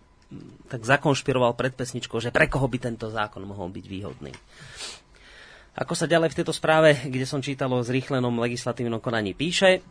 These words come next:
„Opozícia však návrh rezortu pôdohospodárstva v pléne kritizovala a viacerí opoziční poslanci tvrdia, že je protiústavný a po schválení avizujú podanie na ústavný súd.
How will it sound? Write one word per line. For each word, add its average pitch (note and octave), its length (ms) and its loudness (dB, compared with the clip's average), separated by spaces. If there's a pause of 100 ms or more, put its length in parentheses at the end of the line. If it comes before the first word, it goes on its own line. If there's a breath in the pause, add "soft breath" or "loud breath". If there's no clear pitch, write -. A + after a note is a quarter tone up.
(100)
„Opozícia F3 640 2
však C3 240 -2
návrh C#3+ 320 4
rezortu B2+ 420 0
pôdohospodárstva A#2+ 1000 -2
v - 80 -20
pléne A#2 320 -2
kritizovala D3 800 0
a A#2+ 80 0
viacerí B2+ 400 0
opoziční C3 560 -2
poslanci B2+ 480 -4
tvrdia, B2 400 -2
že A#2 160 -2
je A2 100 0
protiústavný C#3 800 -2
a G#2+ 80 -2
po A2+ 140 -10
schválení C3 560 0
avizujú C#3 560 0
podanie C#3 480 2
na A#2 160 2
ústavný A2+ 480 -4
súd. B2 400 0